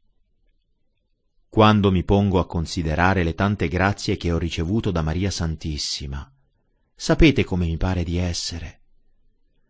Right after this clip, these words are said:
Mi pare davvero di essere come uno di quei santuari nel quale su tutte le muraglie ricoperte di voti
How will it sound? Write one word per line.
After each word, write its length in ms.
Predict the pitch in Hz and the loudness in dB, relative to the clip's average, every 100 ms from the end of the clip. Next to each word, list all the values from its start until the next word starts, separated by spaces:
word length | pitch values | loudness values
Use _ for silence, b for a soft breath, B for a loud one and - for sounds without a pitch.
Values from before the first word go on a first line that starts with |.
| _ _ - | _ _ -4
Mi 140 | 151 | 0
pare 260 | 143 165 160 | 4 6 8
davvero 320 | 135 131 156 | 6 6 4
di 160 | 135 139 | 6 4
essere 560 | 156 - 156 131 120 b b b | 4 2 0 2 0 b b b
come 240 | - 156 165 | -8 2 4
uno 240 | 202 190 | 6 4
di 140 | 160 | 2
quei 240 | 135 160 147 | 2 4 6
santuari 760 | - 165 156 147 143 113 104 120 | 4 2 0 2 4 4 4 4
nel 200 | 139 139 | 4 2
quale 460 | - 127 101 104 | 4 4 4 2
su 240 | 104 170 - | 2 0 0
tutte 340 | 233 - 175 | -2 4 6
le 100 | 151 | 8
muraglie 520 | 135 143 196 180 151 | 8 6 8 8 8
ricoperte 580 | 139 135 139 180 180 165 | 6 6 6 6 6 4
di 100 | 139 | 6
voti 560 | 131 208 202 160 131 | 8 8 6 4 0